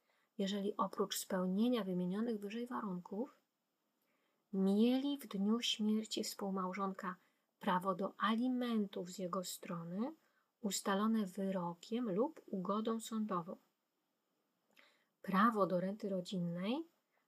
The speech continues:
ma również małżonka rozwiedziona lub pozostająca w separacji, jeżeli udowodni,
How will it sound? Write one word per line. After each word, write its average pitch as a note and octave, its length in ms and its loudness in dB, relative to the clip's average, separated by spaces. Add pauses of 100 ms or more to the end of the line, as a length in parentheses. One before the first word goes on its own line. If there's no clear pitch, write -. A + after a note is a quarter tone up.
(100)
ma F3 240 0
również A3+ 580 2
małżonka G3+ 520 -2
rozwiedziona F#3+ 600 0
lub A3 140 -4
pozostająca G3+ 600 -2
w G#3+ 60 -4
separacji, G3+ 720 -4 (480)
jeżeli G3 360 0
udowodni, G3 1000 0